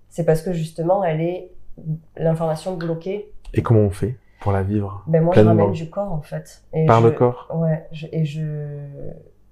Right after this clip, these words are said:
Speaker 1: c'est l'expérience du corps vécu qui me
Speaker 2: Mmh.
Speaker 1: permet de vivre l'émotionnel associé à ce corps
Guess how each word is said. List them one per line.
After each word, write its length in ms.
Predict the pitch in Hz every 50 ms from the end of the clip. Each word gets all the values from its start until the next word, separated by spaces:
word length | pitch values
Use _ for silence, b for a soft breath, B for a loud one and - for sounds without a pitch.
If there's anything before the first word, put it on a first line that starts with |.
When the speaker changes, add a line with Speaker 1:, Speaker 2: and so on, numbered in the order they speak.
| -
Speaker 1:
c'est 280 | - - - 160 151 147
l'expérience 880 | 151 156 160 170 170 - - - 190 175 170 165 160 175 185 202 196 170 160
du 140 | 151 151 -
corps 300 | - - 190 185 185 160
vécu 480 | 160 160 160 - - 196 202 202 - - _ _ - - - _ _
qui 180 | - - 175 170
me 140 | 165 160 160
Speaker 2:
Mmh. 60 | 160
Speaker 1:
permet 520 | 170 165 160 165 165 170 180 190 185 185 - - - - _ - - - - _ -
de 160 | 156 151 160
vivre 300 | 160 156 170 196 190 175
l'émotionnel 720 | 170 165 165 165 165 165 - - 170 165 165 165 165 160 -
associé 600 | - 165 170 160 - - 170 160 - - - 180
à 80 | 165 156
ce 140 | - - 156
corps 440 | - - - 175 175 170 - - -